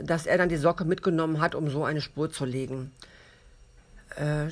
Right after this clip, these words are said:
das ist auch sehr seltsam. Dann hätte sie ja schwer verletzt siebenhundertfünfzig Meter hin und siebenhundertfünfzig Meter zurück zum Haus laufen müssen.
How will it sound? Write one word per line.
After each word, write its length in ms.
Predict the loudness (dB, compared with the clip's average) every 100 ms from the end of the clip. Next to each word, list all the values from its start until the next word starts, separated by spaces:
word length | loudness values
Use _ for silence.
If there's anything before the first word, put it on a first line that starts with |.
| -6
das 380 | -6 -4 -2 -4
ist 200 | -4 -2
auch 180 | -2 -2
sehr 200 | -2 -2
seltsam. 420 | 2 0 2 0
Dann 100 | 2
hätte 240 | 0 -2 -4
sie 140 | 0
ja 120 | 0
schwer 260 | 2 0 0
verletzt 480 | 0 0 0 -2 -4
siebenhundertfünfzig 880 | -2 0 0 -2 -4 -6 -4 -2 -2
Meter 340 | -2 0 0
hin 300 | 2 2 2
und 120 | 2
siebenhundertfünfzig 880 | 4 2 4 0 0 0 -2 -4 -2
Meter 280 | 0 0 -4
zurück 340 | -2 -2 -2
zum 220 | -2 -2
Haus 240 | 0 0 0
laufen 360 | 0 0 0
müssen. 360 | -2 0 -2